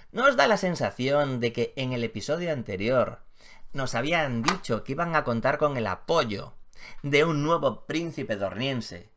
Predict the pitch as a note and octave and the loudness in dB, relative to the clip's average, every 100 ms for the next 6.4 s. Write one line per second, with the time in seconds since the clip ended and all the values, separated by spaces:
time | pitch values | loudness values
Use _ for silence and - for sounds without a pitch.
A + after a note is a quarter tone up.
0 | - B2 C#3 B2 D3+ D3+ C3+ D#3 D3 D#3+ | -12 -6 -2 0 2 2 0 -2 -4 -4
1 | C#3+ C3 A2+ G2+ A#2 B2+ C3+ F3 C#3 A2+ | -4 -4 -2 0 -2 -4 -4 -4 -2 -2
2 | A2 B2 C3+ C3+ G2 - C3+ C3 B2+ A#2 | -2 0 0 0 -2 0 0 0 0 0
3 | B2 A#2+ - A#2+ A#2 C#3 A#2+ A2+ A2+ C3 | 2 0 0 0 4 4 2 -2 0 -2
4 | D#3 C#3+ D#3 D3+ C3+ C3 E3 D3+ - C#3+ | -2 -4 -2 0 0 0 0 0 0 0
5 | A#2+ A2 G#2 A#2 A#2+ A2+ G#2+ G#2 G2 F2+ | 0 0 0 0 -2 -2 -6 -6 -8 -6
6 | G2 G2 E3 | -4 -2 -4